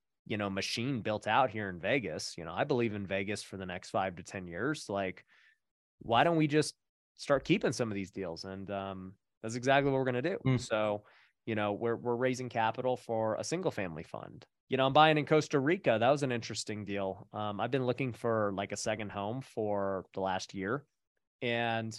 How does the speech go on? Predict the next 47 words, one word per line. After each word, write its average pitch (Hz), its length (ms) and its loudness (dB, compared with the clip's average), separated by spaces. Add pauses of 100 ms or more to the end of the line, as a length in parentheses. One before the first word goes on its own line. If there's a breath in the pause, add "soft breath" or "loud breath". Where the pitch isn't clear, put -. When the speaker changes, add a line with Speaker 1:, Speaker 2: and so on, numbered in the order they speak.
(520)
Speaker 1:
you 123 60 -2
know, 110 40 2
I've 110 140 0
checked 127 260 2
out 101 140 2
multiple 110 340 -2
places, 95 680 -6
you 85 120 -12
know, 55 320 -14
Cabo 92 880 -2
and - 260 -18
Dominican 98 920 -8
and 52 180 -18 (300)
Costa 110 320 -6
Rica, 104 560 -6
Hawaii, 98 520 0
like, 92 140 -8
all 131 180 4
these 143 160 -4
spots. 123 460 -2
And 98 160 -8 (640 soft breath)
finally, 175 360 10
I, 123 100 6
I, 131 260 2 (140)
you 127 80 -2
know, 95 220 -2
I 117 80 0
stumbled 120 400 0
upon 110 380 -2
this, 104 280 -4
um, 98 520 -2 (500)
you 104 100 -8
know, 95 80 -6
these 95 180 -8
deals 104 280 -6
in 98 80 -10
Costa 101 300 -8
Rica. 107 200 -6
And 101 100 -6
I'm 92 80 -8
like, 87 200 -10
"All 101 80 -4
right, 92 140 -4
this 98 140 -10
is 98 80 -10
the 95 80 -10
best. 87 380 -6